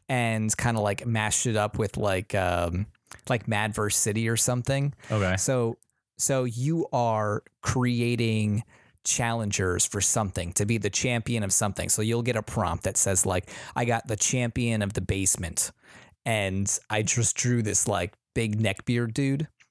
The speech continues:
Speaker 1: Um, and then you get to name the person.
Speaker 2: <laughs>
Speaker 1: I think I just called him, uh, I think it was, like, Milady Man or something. I can't remember.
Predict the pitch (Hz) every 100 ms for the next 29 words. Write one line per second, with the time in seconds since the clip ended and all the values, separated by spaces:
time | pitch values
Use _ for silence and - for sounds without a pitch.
0 | _ _ - - 117 104 107 104 113 135
1 | 135 123 - 123 110 104 104 104 95 110
2 | 147 - _ _ - - - - - -
3 | 110 123 117 117 - 110 104 98 92 92
4 | 95 - - 104 92 90 92 101 _ _
5 | _ _ _ _ _ _ _ - - 135
6 | 127 95 104 92 95 113 127 131 131 131
7 | 139 131 135 135 135 - 220 - 180 170
8 | 190 -